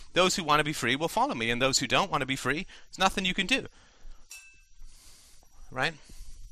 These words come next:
If someone's drowning and you jump, jump into the, the lake to save them, if they kick a little bit 'cause they're panicking, then stay with them. If with full knowledge and cognizance they punch you in the face, fuck 'em, head back to shore.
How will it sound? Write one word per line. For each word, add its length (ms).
If 100
someone's 320
drowning 400
and 100
you 80
jump, 340
jump 240
into 220
the, 380
the 120
lake 300
to 120
save 320
them, 180
if 160
they 140
kick 260
a 60
little 180
bit 180
'cause 180
they're 120
panicking, 500
then 120
stay 240
with 200
them. 120
If 200
with 140
full 240
knowledge 360
and 100
cognizance 520
they 140
punch 300
you 100
in 80
the 60
face, 380
fuck 280
'em, 120
head 180
back 200
to 60
shore. 360